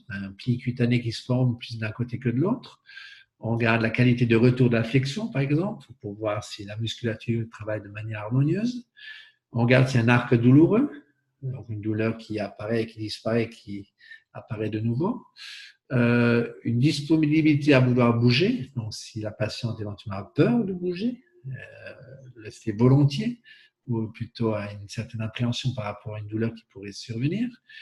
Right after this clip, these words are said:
C'est un spasme, donc une contraction, c'est un spasme, on parle de contraction, euh, involontaire très localisée au niveau de la colonne vertébrale. Et parfois, on observe aussi, lorsqu'on fait plusieurs, euh, mouvements actifs, qu'il y a des gens qui s'améliorent au niveau de leur douleur.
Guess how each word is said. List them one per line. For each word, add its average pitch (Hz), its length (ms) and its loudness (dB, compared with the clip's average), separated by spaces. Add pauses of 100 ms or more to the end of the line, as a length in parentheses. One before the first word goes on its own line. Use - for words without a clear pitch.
(360)
C'est - 180 2
un 117 80 6
spasme, 135 640 -2 (100)
donc 107 160 -4
une 104 80 -8
contraction, 113 800 -2
c'est 110 140 -8
un 101 60 -10
spasme, 120 380 -2
on 101 60 -8
parle 107 160 -2
de 110 60 -10
contraction, 110 920 -8
euh, 110 380 -12
involontaire 117 800 2
très 127 200 0
localisée 117 720 -2
au - 60 -14
niveau 98 540 -12 (160)
de 101 60 -14
la 92 120 -16
colonne 104 220 -20
vertébrale. 135 480 -8 (960)
Et 165 200 8
parfois, 165 420 2
on 156 160 4
observe 143 480 4
aussi, 135 300 2
lorsqu'on 123 260 0
fait - 160 -2
plusieurs, 139 840 2
euh, 110 100 0
mouvements 117 460 0
actifs, 113 460 -6
qu'il 135 120 4
y 120 60 4
a 117 60 2
des 120 140 2
gens 139 180 0
qui 143 160 -6
s'améliorent 120 600 2
au 113 60 -2
niveau 110 220 -6
de 110 40 -8
leur 104 140 -6
douleur. 104 320 -6